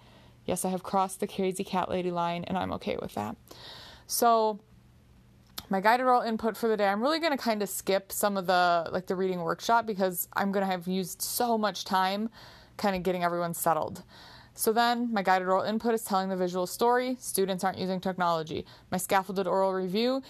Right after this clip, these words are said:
is asking, like, yes or no whole class oral questions. Students aren't using technology. We're gonna sit down and do write and discuss.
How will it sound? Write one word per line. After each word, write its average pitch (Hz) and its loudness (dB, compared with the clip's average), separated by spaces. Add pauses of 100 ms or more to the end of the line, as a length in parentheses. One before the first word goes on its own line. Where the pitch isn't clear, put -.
(180)
is 185 0
asking, 185 0 (220)
like, 185 -2
yes 185 0
or 190 0
no 185 2
whole 185 0
class 180 0
oral 185 2
questions. 208 -2 (160)
Students 190 -2
aren't 170 0
using 180 -2
technology. 175 -2 (380)
We're 196 0
gonna 208 2
sit 214 -2
down 196 2
and 196 -2
do 196 0
write 175 2
and 202 -6
discuss. 262 0